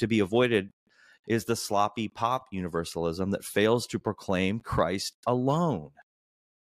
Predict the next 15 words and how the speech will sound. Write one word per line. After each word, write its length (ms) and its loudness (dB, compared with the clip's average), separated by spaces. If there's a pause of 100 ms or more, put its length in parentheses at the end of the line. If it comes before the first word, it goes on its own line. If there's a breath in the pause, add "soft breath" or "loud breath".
(420)
The 60 0
necessity 640 0
of 140 -2
a 60 -6
faith 360 0
response 680 -2
or 240 4
the 100 -2
reality 540 0
of 140 -6
judgment. 440 -4
In 120 -4
Grace 280 0
Saves 280 -2
All, 280 0